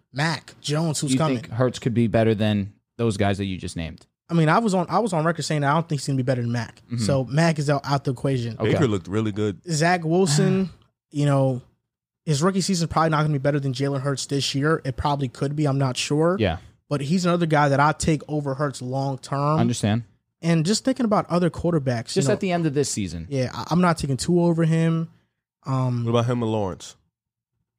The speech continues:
Speaker 1: I'm taking Hurts.
Speaker 3: Hurts.
Speaker 1: Right after this year, of
Speaker 3: Yeah.
Speaker 1: course. Not going forward. <laughs>
Speaker 2: Mm, facts.
Speaker 1: But after this year, um, so yeah, I think he's in that bubble. He's in that bubble. But the Eagles,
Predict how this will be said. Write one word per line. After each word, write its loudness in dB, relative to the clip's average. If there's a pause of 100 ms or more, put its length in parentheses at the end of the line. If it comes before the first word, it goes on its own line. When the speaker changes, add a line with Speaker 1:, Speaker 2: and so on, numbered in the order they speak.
(140)
Speaker 1:
I'm -2
taking -4
Hurts. -10 (200)
Speaker 3:
Hurts. -18
Speaker 1:
Right 2
after 0
this 0
year, 2
of -8
Speaker 3:
Yeah. -2
Speaker 1:
course. -6 (420)
Not -8
going -10
forward. -10
<laughs> -12
Speaker 2:
Mm, 2
facts. 2
Speaker 1:
But -2
after 2
this 0
year, 2
um, -4 (340)
so -2
yeah, 4
I 0
think 2
he's 2
in 2
that -2
bubble. 0 (220)
He's 0
in 2
that 0
bubble. 0
But -4
the -4
Eagles, 0